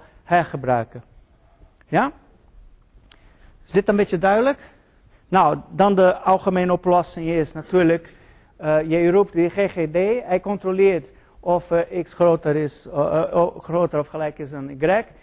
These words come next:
En dan kiest hij die underscore G G D volgens de juiste volgorde. G G D zelf is dan niet recursief, maar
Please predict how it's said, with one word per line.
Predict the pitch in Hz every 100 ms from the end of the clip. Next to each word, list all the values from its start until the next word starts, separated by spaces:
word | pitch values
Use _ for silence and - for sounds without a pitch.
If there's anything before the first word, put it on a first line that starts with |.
| _ -
En | 170 175
dan | 202 202
kiest | 254 269 -
hij | 220
die | 185 185 - _ _ -
underscore | 214 240 190 - 156 247
G | 240 226
G | - 190
D | 165 180 202 - - -
volgens | 214 214 214 208 -
de | 196
juiste | 185 180 170
volgorde. | - 185 175 - 135 113 107 _ _ - _ _ _
G | _ 190
G | 180 190
D | 185 175
zelf | - 190 226 233
is | 208
dan | 214
niet | 208 190
recursief, | 185 180 180 165 196 214
maar | 214 208 208